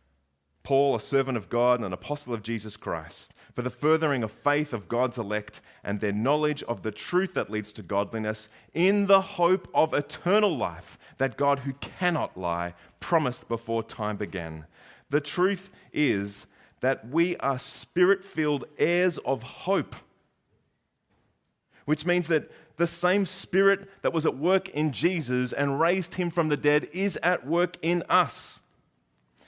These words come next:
Our hope is not like the hope that tomorrow will be a good day.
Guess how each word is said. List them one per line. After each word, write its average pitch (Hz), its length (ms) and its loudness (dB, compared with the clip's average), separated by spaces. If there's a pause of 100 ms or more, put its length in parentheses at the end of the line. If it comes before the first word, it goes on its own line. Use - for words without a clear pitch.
Our 190 200 4
hope 190 300 2
is 147 160 0
not 196 320 4
like 170 240 2
the 160 80 0
hope 175 300 0
that 139 140 0
tomorrow 151 320 2
will 143 100 2
be 143 120 0
a 139 60 4
good 131 180 -4
day. 95 280 0